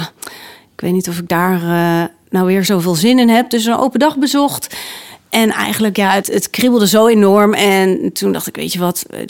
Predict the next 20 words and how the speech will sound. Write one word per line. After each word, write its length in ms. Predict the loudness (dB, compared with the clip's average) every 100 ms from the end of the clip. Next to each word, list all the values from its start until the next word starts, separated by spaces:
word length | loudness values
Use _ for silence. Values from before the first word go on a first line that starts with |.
| -12 -8 -8 -8
waarom 380 | -4 0 2 2
ook 100 | 4
niet?" 400 | 4 4 2 -6 -4
Eh, 120 | 0 2 2
soms 300 | 2 2 2
moet 200 | 2 2
je 80 | 0
gewoon, 360 | 2 2 2 2
eh, 280 | 2 2 2
kansen 340 | 2 0 2 -2
grijpen 380 | 0 0 2 0
en 120 | 2
dingen 220 | 4 2
gewoon 260 | 2 2 4
doen. 420 | 4 6 4 0 -12 -20 -20 -20 _
En 180 | 2 4
zo 160 | 4 2
gezegd, 340 | 2 0 2
zo 160 | 0 0
gedaan. 360 | 2 4 4